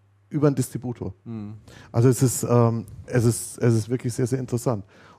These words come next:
Speaker 1: Und, ähm, und dieses letzte bisschen dann, dass ein Händler sagt, okay, ich fühle mich gut aufgehoben, ich habe schnell meine Probleme gelöst bekommen, ich,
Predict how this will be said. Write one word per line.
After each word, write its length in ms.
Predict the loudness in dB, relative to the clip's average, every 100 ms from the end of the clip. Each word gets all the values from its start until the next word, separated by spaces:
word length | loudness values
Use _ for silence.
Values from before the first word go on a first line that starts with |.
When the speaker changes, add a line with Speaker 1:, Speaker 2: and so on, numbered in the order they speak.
| _
Speaker 1:
Und, 360 | -2 -2 0
ähm, 340 | 4 4 2 -4
und 200 | -6 -4
dieses 280 | -2 -2 0
letzte 360 | 0 0 0 -2
bisschen 500 | 0 -2 -4 -6 0
dann, 220 | 0 -2 _ -20 _
dass 200 | 0 2
ein 60 | 4
Händler 300 | 2 4 2
sagt, 240 | 4 0 0
okay, 420 | -2 0 4 4
ich 220 | 4 -2
fühle 160 | -4 -4
mich 180 | -6 -8
gut 160 | -8
aufgehoben, 500 | -4 -4 -4 -6 -6 -10 _ _ _ _
ich 180 | -2 2
habe 140 | 0 0
schnell 260 | 2 2
meine 240 | 4 2 2
Probleme 500 | -4 -2 0 0 -2
gelöst 360 | -2 -4 -4
bekommen, 500 | -8 -6 -4 -4 -4 -4
ich, 260 | -4 -2